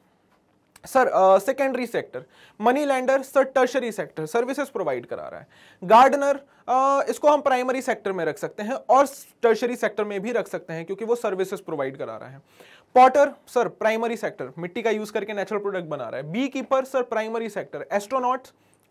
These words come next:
सर टर्शरी सेक्टर, कॉल सेंटर एम्प्लॉय सर टर्शरी सेक्टर। ठीक है, तो इस तरीके से आप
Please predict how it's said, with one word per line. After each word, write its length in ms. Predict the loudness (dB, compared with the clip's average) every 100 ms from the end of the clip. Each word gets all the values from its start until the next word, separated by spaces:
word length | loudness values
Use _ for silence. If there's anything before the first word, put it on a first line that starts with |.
| -2
सर 100 | 0
टर्शरी 480 | 2 -2 0 -6 -6
सेक्टर, 400 | -8 -8 -12 -14 _ -20 -20 4
कॉल 200 | 6 6
सेंटर 300 | 2 -4 -4
एम्प्लॉय 360 | -4 -4 -4
सर 180 | -4 -6
टर्शरी 480 | -4 -6 -8 -12 -12
सेक्टर। 380 | -14 -18 -18 -20 _ _
ठीक 160 | -8 -8
है, 120 | -12 -20 -18 -4
तो 80 | -2
इस 100 | 0
तरीके 320 | -2 -2 -2
से 120 | 0
आप 280 | 2 2